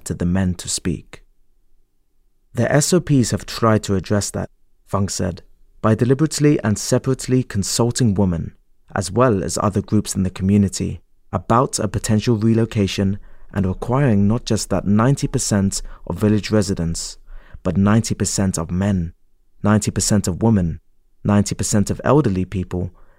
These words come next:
ninety percent of young people, ninety percent of L G B T Q residents, and ninety percent of community members with a disability must each give their approval before any assessments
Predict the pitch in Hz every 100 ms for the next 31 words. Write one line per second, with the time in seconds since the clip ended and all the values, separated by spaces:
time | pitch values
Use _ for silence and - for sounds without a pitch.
0 | _ 104 104 98 107 - 110 98 92 101
1 | 95 101 95 101 101 - - - - -
2 | 117 135 139 151 135 120 107 98 - 113
3 | 127 123 110 101 104 104 - 110 - 110
4 | 92 98 98 92 110 113 - _ - 90
5 | 92 110 117 - 117 107 - 98 85 -
6 | - _ 98 - 101 98 110 104 110 98
7 | 98 87 85 - - - 92 92 123 127
8 | 131 110 104 98 101 95 - - - -
9 | - - 127 - - 190 95 92 87 -
10 | 98 80 80 80 _ _ 90 - 92 -
11 | 104 110 95 - 90 - 87 82